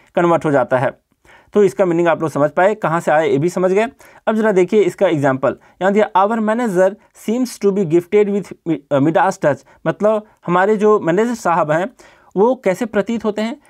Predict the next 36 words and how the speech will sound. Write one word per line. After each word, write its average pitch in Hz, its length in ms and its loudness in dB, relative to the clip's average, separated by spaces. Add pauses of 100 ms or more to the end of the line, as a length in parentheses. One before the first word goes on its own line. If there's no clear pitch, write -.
(140)
मानो 202 300 2
कि 220 240 -2
उन्हें, 170 540 -2 (260)
अ, 147 40 2
वो 139 320 2
गॉड 190 280 0
गिफ्टेड 175 360 -2
है। 135 60 -2
किस 220 220 -8
चीज़ 220 120 -6
का? 294 260 -8
मिडास 175 440 -2
टच 170 180 -2
का, 123 200 -2 (180)
मतलब 208 160 0
जादुई 165 360 0
शक्ति 175 360 0
का, 127 200 0 (240)
दिव्य 220 240 0
शक्ति 160 380 -2
का। 131 220 -2 (460)
Because 208 400 0 (340)
he 240 280 0
is 226 180 -2 (280)
capable 208 420 0
of 185 220 2 (460)
selling 202 480 -2
every 240 180 -4
product, 240 380 0 (280)
क्योंकि 202 200 -4
वो, 247 120 2
अ, - 240 -4 (420)
हर 208 120 2
एक 277 180 0
प्रोडक्ट 196 420 0
को, 190 260 0